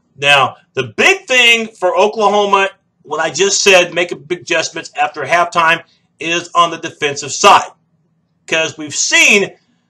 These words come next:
the struggles that Oklahoma had against Kansas State, against Oklahoma State, against Texas Tech, and in the Big twelve championship game against T C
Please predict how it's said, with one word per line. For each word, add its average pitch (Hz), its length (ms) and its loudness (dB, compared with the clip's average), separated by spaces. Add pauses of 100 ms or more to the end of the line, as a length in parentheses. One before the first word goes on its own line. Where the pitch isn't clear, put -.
(140)
the 156 100 -6
struggles 226 420 2
that 202 80 0
Oklahoma 208 500 2
had 185 340 6
against 165 360 -6
Kansas 175 400 -2
State, 170 340 2
against 151 300 -10
Oklahoma 165 560 -4
State, 151 560 0 (220)
against 127 340 -6
Texas 160 400 -4
Tech, 151 420 2 (220)
and 139 180 -2
in 139 80 -6
the 131 80 -6
Big 180 300 0
twelve 190 340 0
championship 175 600 -4
game 151 180 -4
against 143 220 -10
T 180 120 -6
C 170 160 -6